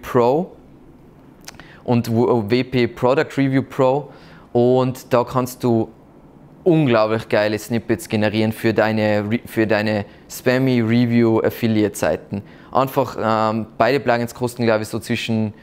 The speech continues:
fünfzig und siebzig Dollar und können wirklich megamäßig, also die können nicht nur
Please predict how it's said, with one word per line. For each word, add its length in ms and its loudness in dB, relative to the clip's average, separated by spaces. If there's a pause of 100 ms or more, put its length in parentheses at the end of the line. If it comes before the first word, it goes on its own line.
(280)
fünfzig 380 -4
und 120 -2
siebzig 520 -6
Dollar 500 2 (380)
und 500 0 (140)
können 680 0
wirklich 460 -2 (500)
megamäßig, 520 0
also 160 0
die 100 0
können 280 -2
nicht 220 -4
nur 420 0